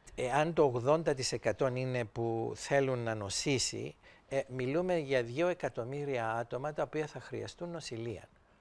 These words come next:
Πώς θα αντεπεξέλθει το σύστημα σε αυτό;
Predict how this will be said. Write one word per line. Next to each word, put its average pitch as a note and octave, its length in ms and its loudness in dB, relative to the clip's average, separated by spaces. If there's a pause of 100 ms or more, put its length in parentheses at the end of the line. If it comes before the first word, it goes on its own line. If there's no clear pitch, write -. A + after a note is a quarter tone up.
(160)
Πώς F3 160 0
θα - 80 -8
αντεπεξέλθει A2 840 -8 (640)
το C3 120 -2
σύστημα G#2 640 -4
σε G2 160 -12
αυτό; - 340 -10